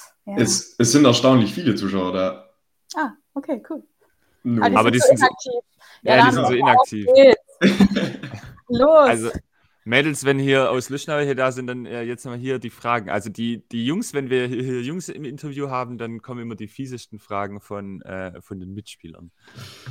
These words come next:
Speaker 3: Also die Lea
Speaker 1: Das hätte
Speaker 3: freut
Speaker 1: ich
Speaker 3: sich sicher
Speaker 1: auch
Speaker 3: auf ein paar
Speaker 1: erwartet,
Speaker 3: unangenehme
Speaker 1: ehrlich
Speaker 3: Fragen.
Speaker 1: gesagt. Das hätte ich auch erwartet, aber
Speaker 3: Ja.
Speaker 1: vielleicht sind sie zu schüchtern, wer weiß.
Speaker 2: Das kann gut sein.
Speaker 3: Es
Speaker 2: Moritz
Speaker 3: wurde
Speaker 2: hat,
Speaker 3: gerade,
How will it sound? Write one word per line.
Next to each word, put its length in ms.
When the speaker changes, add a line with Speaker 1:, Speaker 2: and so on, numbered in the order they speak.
Speaker 3:
Also 400
die 60
Lea 160
Speaker 1:
Das 140
hätte 80
Speaker 3:
freut 180
Speaker 1:
ich 80
Speaker 3:
sich 80
sicher 260
Speaker 1:
auch 40
Speaker 3:
auf 60
ein 120
paar 80
Speaker 1:
erwartet, 220
Speaker 3:
unangenehme 220
Speaker 1:
ehrlich 80
Speaker 3:
Fragen. 220
Speaker 1:
gesagt. 200
Das 160
hätte 180
ich 120
auch 180
erwartet, 580
aber 460
Speaker 3:
Ja. 140
Speaker 1:
vielleicht 240
sind 180
sie 80
zu 120
schüchtern, 480
wer 160
weiß. 400
Speaker 2:
Das 180
kann 200
gut 140
sein. 220
Speaker 3:
Es 140
Speaker 2:
Moritz 80
Speaker 3:
wurde 160
Speaker 2:
hat, 60
Speaker 3:
gerade, 380